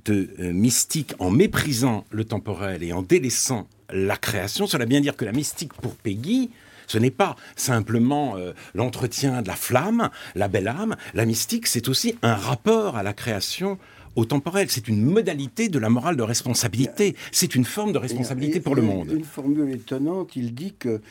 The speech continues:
Speaker 2: ils ont enlevé le sel du ciel. Théoriquement, le sel de la terre, reprend la formule évangélique, le, le, le chrétien doit être la sel de, les disciples doivent être le sel de la terre. Mais ils doivent,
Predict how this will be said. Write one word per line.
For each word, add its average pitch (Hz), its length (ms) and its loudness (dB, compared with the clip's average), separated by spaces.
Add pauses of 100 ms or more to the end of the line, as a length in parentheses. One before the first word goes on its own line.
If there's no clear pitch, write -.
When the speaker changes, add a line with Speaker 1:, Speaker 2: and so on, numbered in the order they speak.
(340)
Speaker 2:
ils 135 380 0
ont 131 140 -4
enlevé 143 460 2
le 131 200 2
sel 190 480 4
du 123 160 0
ciel. 110 520 0 (540)
Théoriquement, 143 560 0
le 127 200 0
sel 190 320 4
de 139 100 4
la 120 160 0
terre, 104 520 0
reprend 127 280 0
la 101 140 2
formule 131 340 4
évangélique, 127 640 2 (320)
le, 147 180 4 (100)
le, 131 200 4 (160)
le 131 100 2
chrétien 147 340 0
doit 135 220 2
être 170 200 -2
la 127 100 -2
sel 156 380 0
de, 135 80 4
les 120 240 0
disciples 156 380 2
doivent 131 200 2
être 180 220 0
le 120 80 2
sel 151 320 2
de 117 80 0
la 107 140 -2
terre. 113 200 -4
Mais 156 140 8
ils 170 40 6
doivent, 185 180 4